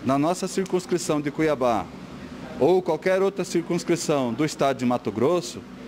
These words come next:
já sai com a certidão de nascimento com o C P F,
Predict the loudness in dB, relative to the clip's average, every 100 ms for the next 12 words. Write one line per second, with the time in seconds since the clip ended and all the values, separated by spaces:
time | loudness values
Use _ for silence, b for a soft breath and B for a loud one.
0 | -14 -12 -12 -2 0 2 2 2 2 0
1 | 0 0 0 0 0 2 0 0 0 2
2 | 0 -4 -8 -16 -16 -16 -14 -14 -4 0
3 | 2 2 0 -2 -8 -18 -16 -6 -2 2
4 | 2 2 2 2 0 -6